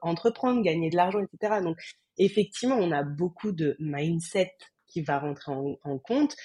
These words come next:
C'est nos émotions, notre capacité, effectivement, à, euh,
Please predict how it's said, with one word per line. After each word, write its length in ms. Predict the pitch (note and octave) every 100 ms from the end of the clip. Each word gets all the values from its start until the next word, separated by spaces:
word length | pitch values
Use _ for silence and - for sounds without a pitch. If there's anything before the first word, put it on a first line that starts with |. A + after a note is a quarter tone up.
| - - _
C'est 140 | F3+ E3
nos 200 | E3+ F#3
émotions, 600 | F#3 F#3 F3 - E3+ -
notre 180 | D#3 C#3+
capacité, 760 | E3 D3+ F3+ E3+ E3 G3 G3
effectivement, 800 | D3+ - - - D#3 E3+ F3 E3+ -
à, 440 | D#3 E3 - -
euh, 380 | D3 C#3 C3+